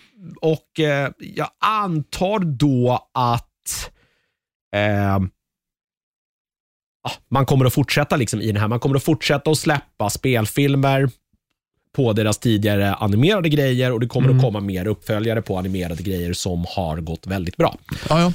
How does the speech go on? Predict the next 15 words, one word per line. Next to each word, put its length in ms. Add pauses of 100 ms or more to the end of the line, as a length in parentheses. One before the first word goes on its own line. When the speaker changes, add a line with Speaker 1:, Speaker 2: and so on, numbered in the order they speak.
Speaker 2:
de 120
kör 140
klassikerna 460
helt 160
enkelt. 180
Speaker 1:
Ja, 140 (540)
eh, 140
för 100
att, 120
liksom, 220
försöka 480
få 180
tillbaka 560
den 140
här 360